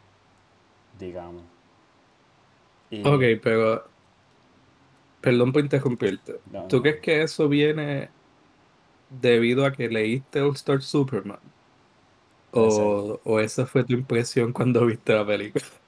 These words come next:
Speaker 1: Puede ser.
Speaker 2: Porque
Speaker 1: No,
Speaker 2: por eso te
Speaker 1: de la
Speaker 2: pregunto,
Speaker 1: película, de la película
Speaker 2: que yo
Speaker 1: sé
Speaker 2: sé
Speaker 1: que él
Speaker 2: que
Speaker 1: es bien fuerte, la película es bien fucking lenta.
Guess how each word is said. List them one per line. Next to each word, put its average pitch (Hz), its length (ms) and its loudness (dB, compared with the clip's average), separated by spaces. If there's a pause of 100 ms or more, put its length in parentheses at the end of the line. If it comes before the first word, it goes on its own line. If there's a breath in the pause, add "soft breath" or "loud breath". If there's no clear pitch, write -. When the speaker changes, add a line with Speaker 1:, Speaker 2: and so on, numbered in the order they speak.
(120)
Speaker 1:
Puede 95 260 -6
ser. 101 200 -14 (300)
Speaker 2:
Porque 113 160 2
Speaker 1:
No, - 0 -
Speaker 2:
por 127 100 6
eso 143 140 4
te 170 80 -4
Speaker 1:
de 156 200 2
la 131 100 6
Speaker 2:
pregunto, - 20 2
Speaker 1:
película, 165 460 2
de 139 60 2
la 135 100 2
película 139 220 0
Speaker 2:
que - 20 6
yo 143 80 6
Speaker 1:
sé - 60 0
Speaker 2:
sé - 20 -10
Speaker 1:
que 151 60 0
él 139 60 4
Speaker 2:
que - 0 -
Speaker 1:
es 131 80 0
bien 131 140 -2
fuerte, 107 520 -8
la 107 120 -4
película 131 360 -4
es 127 60 -6
bien 127 140 -8
fucking 120 360 -8
lenta. 85 400 -16